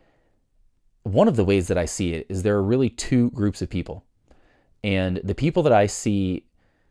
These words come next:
doing some version of what I would call and what they would probably call kicking ass, of growing, of expanding, of learning and improving and healing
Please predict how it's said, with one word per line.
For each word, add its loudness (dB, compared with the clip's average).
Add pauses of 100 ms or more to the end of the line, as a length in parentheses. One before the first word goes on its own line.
(720)
doing 4
some 2
version 2
of -2 (460)
what 2
I 8
would 6
call 6
and 0
what 0
they 4
would 2
probably -2
call 0
kicking -6
ass, -12 (320)
of -4 (160)
growing, 2 (600)
of -6
expanding, -4 (600)
of -8
learning 2
and -2
improving 2
and -6
healing 0